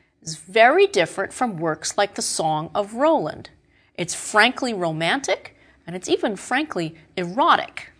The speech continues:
It's not about valor and duty, it's about love.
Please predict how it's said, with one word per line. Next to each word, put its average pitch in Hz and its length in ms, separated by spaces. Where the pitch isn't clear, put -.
It's - 180
not 277 160
about - 340
valor 190 680
and 160 240
duty, - 580
it's 285 360
about - 480
love. - 580